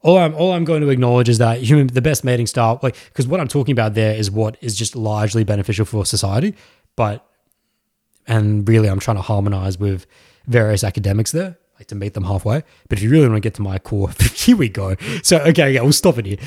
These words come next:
So based on my perspective, the best mating style, the best relationship style for a human being is the one that serves you the greatest opportunity to learn what you need to learn now.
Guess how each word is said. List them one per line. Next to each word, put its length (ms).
So 320
based 160
on 60
my 120
perspective, 460
the 80
best 420
mating 440
style, 280
the 60
best 260
relationship 520
style 160
for 100
a 60
human 180
being 260
is 80
the 80
one 360
that 140
serves 400
you 220
the 60
greatest 280
opportunity 440
to 60
learn 460
what 120
you 160
need 160
to 120
learn 280
now. 260